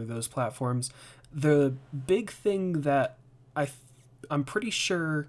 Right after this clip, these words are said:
was the thing keeping it from being localized, 'cause these were originally for the three D S.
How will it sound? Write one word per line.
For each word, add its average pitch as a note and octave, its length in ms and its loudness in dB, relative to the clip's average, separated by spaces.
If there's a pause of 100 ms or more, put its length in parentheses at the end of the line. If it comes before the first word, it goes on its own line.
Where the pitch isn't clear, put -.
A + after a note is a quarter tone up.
(460)
was C#3 240 2
the C#3+ 80 -2
thing C#3+ 260 2
keeping C#3 420 2
it C3 100 0
from C3 180 0
being C3+ 320 2
localized, F#3 480 0
'cause D3+ 140 0
these G3+ 140 -2
were E3 160 6
originally C#3 400 2
for C3 140 -4
the A#2+ 100 -4
three C3+ 220 0
D G#2 160 -6
S. C3+ 380 -2